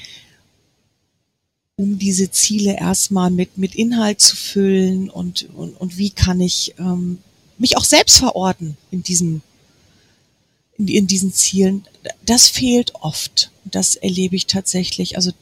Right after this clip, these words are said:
das ist ein Riesenmanko in diesen Change-Prozessen. Und meiner Überzeugung nach scheitern auch viele Change-Prozesse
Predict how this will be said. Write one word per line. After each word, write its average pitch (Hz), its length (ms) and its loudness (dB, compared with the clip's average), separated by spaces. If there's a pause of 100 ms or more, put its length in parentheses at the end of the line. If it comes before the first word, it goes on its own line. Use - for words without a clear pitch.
(200)
das - 120 -8
ist - 140 -2
ein 196 80 2
Riesenmanko 185 760 -2 (840)
in 180 80 -2
diesen 175 180 0
Change-Prozessen. 196 760 0
Und 208 160 -4 (520)
meiner 190 380 4
Überzeugung 214 640 2
nach 185 360 0 (120)
scheitern 185 500 2
auch 165 120 -8
viele 185 320 -2
Change-Prozesse 175 960 0